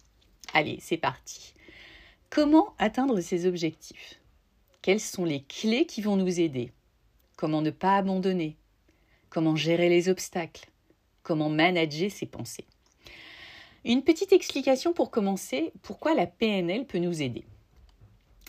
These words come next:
La P N L, je vous en ai déjà un petit peu parlé, c'est la programmation neurolinguistique. C'est un ensemble de pratiques et de modèles centrés sur la réussite et sur l'excellence. Ce sont des pratiques qui visent à reproduire les comportements des gens qui réussissent.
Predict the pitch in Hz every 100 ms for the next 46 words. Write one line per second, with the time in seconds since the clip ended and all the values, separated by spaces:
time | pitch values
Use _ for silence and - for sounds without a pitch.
0 | - - 165 196 175 220 285 185 170 185
1 | 180 185 208 156 170 202 185 - 208 202
2 | 143 135 160 - - - 156 151 185 196
3 | 196 160 - 233 180 175 175 156 135 -
4 | - - - _ - - - - - -
5 | 233 233 247 320 285 214 - 180 160 -
6 | - 269 311 196 175 175 170 170 240 -
7 | - 185 175 - 247 - 196 185 - _
8 | 165 151 185 262 214 - 247 196 180 165
9 | 147 165 - 156 135 - - - _ _
10 | - - - - - _ - 214 302 302
11 | - 220 - 311 - - - 185 202 233
12 | 214 - - - 165 208 185 156 143 135
13 | 143 180 214 185 151 156 185 170 151 -
14 | - -